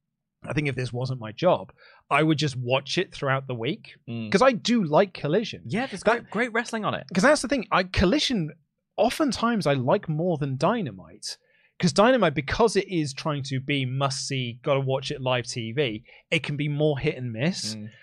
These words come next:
Speaker 1: But because Collision has just got a very safe template, it becomes an incredibly reliable two hours worth of wrestling.
Speaker 2: Mm.
Speaker 1: So I can very much just happily enjoy it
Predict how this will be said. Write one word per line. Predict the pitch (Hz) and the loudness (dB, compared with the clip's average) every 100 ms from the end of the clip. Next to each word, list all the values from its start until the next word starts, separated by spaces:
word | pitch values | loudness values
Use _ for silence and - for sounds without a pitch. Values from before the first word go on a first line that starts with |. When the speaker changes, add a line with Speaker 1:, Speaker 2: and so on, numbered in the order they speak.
| - | -6
Speaker 1:
But | 165 | -2
because | 180 294 | 2 0
Collision | - 208 254 247 | 4 4 4 2
has | - | -2
just | 131 | 2
got | 156 | 2
a | 139 | 2
very | 135 147 | 4 4
safe | 135 - - 170 165 | 4 0 2 2 0
template, | - 156 196 - 87 - - _ _ _ | -4 -2 -2 -6 -14 -14 -20 _ _ _
it | 190 170 | 0 2
becomes | 151 185 233 165 | 2 2 0 0
an | |
incredibly | 147 - - 143 160 151 151 | -2 -2 0 2 2 0 0
reliable | 135 143 135 151 135 113 | 2 4 4 6 4 0
two | 107 - 123 | -6 -4 -2
hours | 117 123 117 | -2 0 -2
worth | 123 117 | -2 -2
of | 120 | -2
wrestling. | 120 135 - 180 233 | -2 -2 -2 -4 -6
Speaker 2:
Mm. | 131 123 104 | -6 -8 -2
Speaker 1:
So | - | 4
I | 208 | 6
can | 220 180 143 | 6 0 4
very | 175 220 | 4 6
much | 214 - | 2 0
just | 147 - | -4 -2
happily | 147 139 151 143 | -4 -2 -4 -6
enjoy | 139 135 151 | -6 -2 0
it | 123 | 0